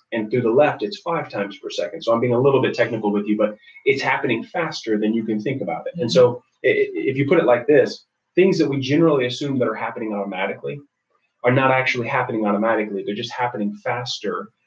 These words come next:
than you can consciously think about it. So things, things like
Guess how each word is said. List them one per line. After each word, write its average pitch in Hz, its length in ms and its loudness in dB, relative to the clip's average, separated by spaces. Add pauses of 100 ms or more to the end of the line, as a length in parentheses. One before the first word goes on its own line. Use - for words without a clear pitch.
than 113 200 2
you 117 140 2
can 107 160 0
consciously 107 560 -4
think 175 220 2
about - 280 -4
it. - 80 -10
So 123 360 4 (360)
things, 165 400 4 (100)
things 175 260 0
like 120 440 2